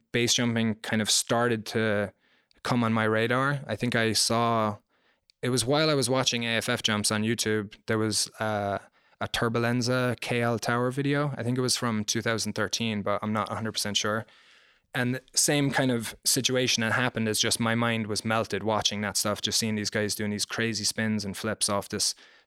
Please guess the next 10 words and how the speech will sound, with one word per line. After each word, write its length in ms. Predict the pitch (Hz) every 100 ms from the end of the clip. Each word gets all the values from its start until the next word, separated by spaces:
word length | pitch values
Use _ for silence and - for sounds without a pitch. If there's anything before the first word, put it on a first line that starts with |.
| -
giant 420 | 117 117 113 101
tower 360 | 113 107 107 101
and 280 | 101 101
flying 300 | - 107 104
away 180 | 101 104
from 160 | 101 113
him. 220 | 117 120 -
And 360 | 101 101 98 - _ - _ _ _ _ _ _ _ _ _ _ -
I, 240 | 120 117 113
I, 220 | 113 113